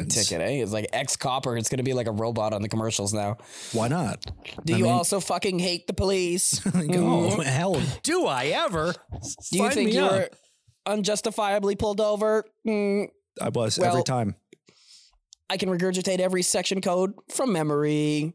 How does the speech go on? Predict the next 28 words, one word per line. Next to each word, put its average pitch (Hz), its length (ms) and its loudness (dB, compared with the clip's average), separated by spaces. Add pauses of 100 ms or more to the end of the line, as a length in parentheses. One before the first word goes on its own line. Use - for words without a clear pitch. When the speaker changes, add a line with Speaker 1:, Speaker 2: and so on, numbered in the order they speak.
(100)
Speaker 1:
Joshua 175 400 0
Speaker 2:
Was 175 160 2
your 135 100 2
Speaker 1:
Browder, 131 260 0
C 175 400 2
E 160 60 2
O 143 100 2
of 120 160 -2
Do 139 200 2
Not 120 300 0
Pay, 98 420 -2 (200)
said 143 140 -2
the 135 60 -4
company's 139 440 0
A 139 160 0
I 143 160 0
creation 131 540 0
runs 123 240 2
on 117 100 2
a 107 60 2
smartphone, 143 800 0
listens 143 420 0
to - 80 -6
court 160 260 -2
arguments, 135 540 0
and 113 160 -2
formulates 147 560 0
responses 117 640 -2